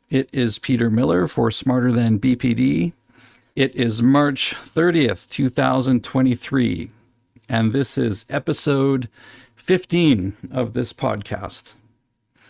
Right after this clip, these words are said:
And today I wanted to again get into the subject of beliefs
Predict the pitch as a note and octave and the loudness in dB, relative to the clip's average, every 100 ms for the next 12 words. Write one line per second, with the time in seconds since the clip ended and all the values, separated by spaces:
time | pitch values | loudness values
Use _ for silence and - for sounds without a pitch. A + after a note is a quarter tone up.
0 | - - - _ _ _ _ _ - C#3 | -20 -20 -20 _ _ _ _ _ -2 2
1 | C#3 C#3 D#3+ F3+ D#3 C#3 C#3 C3+ B2 C#3+ | 4 4 2 2 4 4 6 4 4 4
2 | D3+ C#3+ B2 C3+ A#2+ G#2+ C3+ C#3+ D#3+ C3 | 2 0 -2 0 0 0 0 2 2 2
3 | B2 C3 B2+ A#2+ A2+ A2+ - - C3+ B2 | 2 2 2 0 -2 -2 -4 -4 -2 -2
4 | B2+ A#2+ - - A2+ G2+ G2+ G#2+ G#2+ C3+ | -2 -4 -4 -4 -2 -2 -2 0 2 0
5 | - - - - | -2 -6 -8 -12